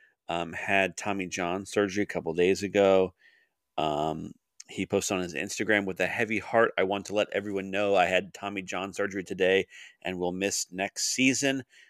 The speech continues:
I am most saddened for the great Marlins fans who are so supportive of me and the team this year. The drive to the playoffs was thrilling for all of us." Of course,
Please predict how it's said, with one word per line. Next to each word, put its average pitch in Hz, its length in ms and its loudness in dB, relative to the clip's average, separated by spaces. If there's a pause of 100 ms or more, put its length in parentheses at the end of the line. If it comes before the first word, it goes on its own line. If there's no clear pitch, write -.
(180)
I 90 100 -6
am 90 120 -6
most 98 220 -2
saddened 98 300 2
for 101 100 -6
the 98 80 0
great 92 220 2
Marlins 95 360 0
fans 92 340 -2
who 104 100 -2
are 98 60 0
so - 160 0
supportive 90 460 -2
of 87 160 -12
me 90 260 -4 (280)
and 98 200 0
the 92 60 -4
team 90 300 -4
this - 220 -6
year. 82 300 -4 (320)
The 87 60 -14
drive 104 340 6
to - 100 -14
the 104 80 -4
playoffs 87 420 -2
was 90 160 -8
thrilling 90 380 0
for 90 420 2
all 76 240 0
of - 100 -10
us." - 320 -8 (920)
Of 107 140 -6
course, 151 640 6